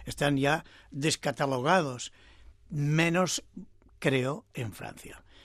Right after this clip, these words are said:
que es su patria, y evidentemente, eh, no podemos olvidar que, eh, siendo los franceses, conociendo los franceses,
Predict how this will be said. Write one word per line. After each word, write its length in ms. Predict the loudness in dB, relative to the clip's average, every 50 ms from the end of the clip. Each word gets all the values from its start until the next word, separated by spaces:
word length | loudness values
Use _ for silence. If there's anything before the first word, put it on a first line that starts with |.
| -20 -20 -20 _ _ _ _ _ _ -18 -10
que 200 | -8 -6 -4 -4
es 280 | -2 -4 -4 -6 -6 -8
su 540 | -8 -8 -2 2 4 4 4 4 2 0 -4 _ -20 -20 -4 2
patria, 580 | 2 2 2 2 0 0 0 0 -2 -4 -8 -10 _ _ _ -20 -20 _ _ _
y 120 | -4 -2
evidentemente, 840 | -2 0 0 0 0 0 0 -2 -2 -2 -2 -4 -2 -4 -4 -4 -6 -10 -18 -20 -20 -20 -20 -20 -20 _ _ _ -20 -14 -10
eh, 180 | -8 -6 -6
no 380 | -4 -4 -6 -6 -6 -8 -8 -8
podemos 360 | -8 -8 -8 -8 -8 -8 -6
olvidar 480 | -6 -6 -6 -6 -8 -8 -8 -10 -10 -10
que, 440 | -8 -8 -6 -6 -6 -8 -8 -10 -12 _ _ _ _ _ _ _ _ _ _ _ _ _ _ -12
eh, 320 | -10 -10 -8 -10 -10 -8 -6
siendo 360 | -2 0 0 0 0 -2 -6 -8 -8 -6
los 180 | -6 -6 -6
franceses, 460 | -6 -6 -6 -6 -6 -8 -10 -10 -10
conociendo 500 | -10 -10 -10 -10 -10 -8 -8 -8 -6 -6
los 140 | -8 -8 -8
franceses, 640 | -8 -8 -8 -8 -10 -12 -12 -10 -8 -8 -8 -8